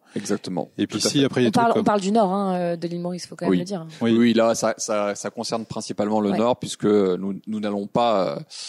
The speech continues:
Speaker 1: dans l'Ouest ni dans le Sud.
Speaker 2: Mais, euh, pour, euh, reprendre notre petite discussion sur les intégrations et compagnie, il faut quand même voir que même ici, ils construisent des centres-villes et centres commerciaux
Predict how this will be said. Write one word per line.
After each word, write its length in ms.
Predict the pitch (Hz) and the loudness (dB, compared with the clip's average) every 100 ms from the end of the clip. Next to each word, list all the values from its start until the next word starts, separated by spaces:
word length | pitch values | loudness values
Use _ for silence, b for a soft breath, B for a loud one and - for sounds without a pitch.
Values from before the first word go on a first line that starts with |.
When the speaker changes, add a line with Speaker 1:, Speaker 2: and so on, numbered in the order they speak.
| B B B - | B B B -10
Speaker 1:
dans 200 | 98 107 | -2 0
l'Ouest 360 | 107 113 - - | 2 2 0 -6
ni 80 | 117 | -2
dans 120 | 101 | 0
le 100 | 101 | 0
Sud. 280 | - 95 104 | -2 -4 0
Speaker 2:
Mais, 160 | 123 131 | 2 4
euh, 180 | 123 | 2
pour, 300 | 117 - 123 131 | 2 2 4 4
euh, 720 | 120 117 117 113 110 107 104 | 4 4 2 2 2 2 2
reprendre 460 | 101 139 - 165 139 | 4 2 2 2 2
notre 240 | 120 135 | 2 0
petite 240 | - 123 | -2 -4
discussion 560 | 127 127 - 135 - 156 | -4 -4 -4 -2 2 2
sur 120 | 143 | 2
les 120 | 113 113 | 2 2
intégrations 540 | 117 123 117 107 135 | 2 2 2 0 2
et 60 | 104 | 2
compagnie, 480 | - 90 107 196 - _ B B B | 0 -2 2 2 2 _ B B B
il 80 | - | -10
faut 80 | - | -2
quand 80 | 127 | 0
même 100 | 117 | 2
voir 200 | 143 139 | 2 2
que 80 | 110 | 0
même 280 | 117 143 | 2 4
ici, 440 | 127 113 - 196 196 | 4 2 2 2 2
ils 100 | 127 | -4
construisent 760 | - 143 - - 185 185 117 98 - b b b | -2 -2 0 2 4 4 2 -2 -6 b b b
des 340 | 117 104 110 104 | -4 2 4 4
centres-villes 560 | - 139 127 131 135 123 | 2 0 2 2 4 2
et 40 | |
centres 180 | 123 113 | 2 0
commerciaux 500 | 110 104 - 160 | 0 0 2 4